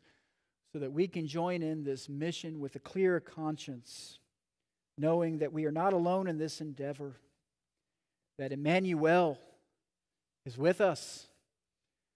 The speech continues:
to the end of the age. This morning we have the invitation for a cleansing of the heart. We're gonna sing a song that goes to Psalm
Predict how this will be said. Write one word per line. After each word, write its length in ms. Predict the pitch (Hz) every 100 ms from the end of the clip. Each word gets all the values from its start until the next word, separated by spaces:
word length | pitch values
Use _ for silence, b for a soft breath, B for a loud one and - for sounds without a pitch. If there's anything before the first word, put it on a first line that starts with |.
| _ _ _ -
to 260 | 180 185
the 180 | 151 143
end 220 | 151 147
of 100 | 139
the 160 | 135 131
age. 580 | 127 120 120 - - - _ _ _ _ _ _ _ _ _ _ _ _
This 160 | - -
morning 340 | 175 170 156
we 160 | 156 156
have 240 | 160 156
the 140 | 143 139
invitation 840 | 160 156 147 165 156 151 143 135
for 460 | 139 127 127 127 - _
a 60 | 135
cleansing 600 | - 190 202 175 185 175
of 260 | 160 151 143
the 80 |
heart. 580 | 131 - 139 127 127 -
We're 120 | 151 151
gonna 180 | 165
sing 240 | 151 185 170
a 80 | 143
song 580 | - 170 165 156 143 B B B -
that 160 | 147
goes 300 | 151 160 151
to 120 | -
Psalm 540 | 143 165 156 160 156